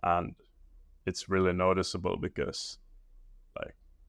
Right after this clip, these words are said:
okay, I, I know we've talked about this before on, uh, on the podcast, but, like, maybe active addresses isn't the best, uh, metric to look at. But anyways, the chain has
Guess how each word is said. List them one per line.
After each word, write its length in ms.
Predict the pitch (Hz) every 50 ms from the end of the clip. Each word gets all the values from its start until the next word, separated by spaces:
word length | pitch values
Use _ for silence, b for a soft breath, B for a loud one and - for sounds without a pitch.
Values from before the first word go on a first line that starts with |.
| _ _ _ _ _ -
okay, 260 | 92 87 - 92 85
I, 340 | 87 85 92 95 92 - 90
I 60 | 92
know 140 | 92 95 92
we've 240 | 90 95 95 87 -
talked 240 | - 95 92 - -
about 240 | 90 90 87 87 87
this 140 | 90 -
before 460 | - - 95 - - 92 90 90 87 87
on, 220 | 85 85 85 - - - - - _ -
uh, 320 | - 80 80 80 76 - - - - _ _ - - - - _ _ _ _ _ _ _ _ _ _ _ - - - _ _ _ - - _ -
on 120 | 95 95
the 60 | 92
podcast, 540 | - - 101 95 90 87 - 98 92 - - -
but, 180 | 92 82 - -
like, 220 | - - - - _ _ _ _ _ - -
maybe 340 | 90 92 90 - - - - _ _ -
active 360 | 95 95 - - 104 90 90
addresses 520 | 87 85 87 90 90 87 - - 92 -
isn't 300 | 92 82 - 92 87 -
the 80 | 95 85
best, 340 | 87 92 90 87 - - _ _ _ _ _
uh, 240 | - 95 90 87 85 82 - 82 - _ _ _ - -
metric 440 | - 90 87 87 - - 127 - _ -
to 80 | 92
look 200 | 90 95 98 90
at. 180 | 113 110 117 - _ -
But 140 | - - - - - _ _ -
anyways, 1000 | 90 92 90 90 87 90 87 87 87 - - - - - - - - - - - _
the 160 | - 92 92 90
chain 300 | - - 98 92 90 87
has 500 | 87 90 - - - - - - -